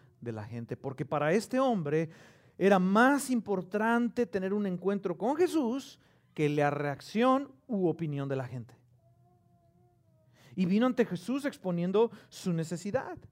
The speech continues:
Y por esta razón yo creo que necesitamos aprender mucho de este hombre. Porque tenemos que entender y reconocer que nos cuesta mucho reconocer nuestra necesidad.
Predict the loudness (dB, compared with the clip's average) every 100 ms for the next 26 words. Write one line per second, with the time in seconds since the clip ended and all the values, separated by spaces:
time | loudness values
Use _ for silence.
0 | _ _ _ _ -8 -8 -4 -4 -4 -4
1 | -6 -4 -4 -2 0 4 4 4 0 -2
2 | -6 -8 -8 -8 -6 -6 -4 -4 -4 -4
3 | -2 0 -2 -4 -8 -12 -14 -12 -12 -12
4 | -16 _ _ _ _ _ _ _ _ _
5 | _ _ _ _ _ -12 -10 -10 -8 -6
6 | -2 -4 -6 -8 -4 -4 -2 -4 -4 -4
7 | -6 -6 -8 -10 -10 -14 -20 -20 _ _
8 | -10 -10 -10 -16 -16 -12 -10 -8 -8 -8
9 | -10 -14 -20 -20 _ _ -14 -12 -12 -12
10 | -12 -14 -14 -16 -18 -20 -20 -20